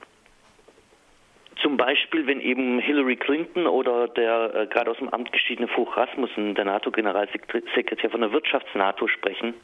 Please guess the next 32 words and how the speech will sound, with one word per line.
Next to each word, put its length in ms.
als 120
T 140
T 140
I 40
P, 80
dass 140
eben 320
auch 240
genau 340
das 160
definiert, 360
um 100
was 160
es 180
geht, 240
nämlich, 320
dass 180
man 180
sich 120
erhofft 360
von 180
T 200
T 160
I 20
P, 80
ähm, 540
oder 180
über 280
T 160
T 140
I 20
P 100